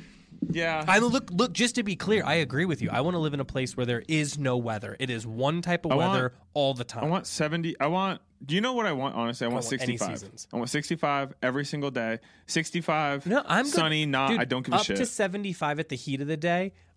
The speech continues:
Speaker 2: Up to eighty if we're here.
Speaker 1: Yeah, here.
Speaker 2: Heat of the
Speaker 1: Beautiful.
Speaker 2: day,
Speaker 1: Yeah.
Speaker 2: and then it drops
Speaker 1: Yeah.
Speaker 2: at night.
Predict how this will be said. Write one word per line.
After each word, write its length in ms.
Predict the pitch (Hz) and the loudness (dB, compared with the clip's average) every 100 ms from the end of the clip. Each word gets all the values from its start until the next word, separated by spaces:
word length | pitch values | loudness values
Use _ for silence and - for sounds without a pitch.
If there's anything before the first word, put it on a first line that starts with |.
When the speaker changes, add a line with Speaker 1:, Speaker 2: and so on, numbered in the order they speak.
| _ - | _ -2
Speaker 2:
Up 140 | 233 | 0
to 80 | - | 2
eighty 320 | 208 285 349 | 2 2 2
if 100 | 170 | 0
we're 120 | 139 120 | -2 -4
here. 440 | - 220 110 104 | 0 2 2 0
Speaker 1:
Yeah, 140 | 123 98 | 0 0
here. 140 | 117 | -2
Speaker 2:
Heat 240 | 185 208 | 2 2
of 60 | 165 | 2
the 80 | 139 | 0
Speaker 1:
Beautiful. 40 | |
Speaker 2:
day, 300 | 123 113 110 117 | 0 0 0 -2
Speaker 1:
Yeah. 140 | - - | -10 -2
Speaker 2:
and 160 | 160 | 0
then 80 | 170 | 2
it 160 | 160 135 | 0 -2
drops 460 | 120 123 131 165 196 | -2 2 2 2 0
Speaker 1:
Yeah. 60 | |
Speaker 2:
at 60 | 139 | 0
night. 400 | 131 127 220 - | 2 0 0 -6